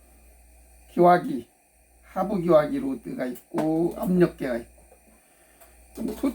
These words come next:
<clears throat> 토치 관을 한번 빼고,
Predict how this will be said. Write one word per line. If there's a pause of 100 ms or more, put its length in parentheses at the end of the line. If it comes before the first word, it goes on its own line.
(160)
<clears throat>
토치 (1000)
관을
한번
빼고,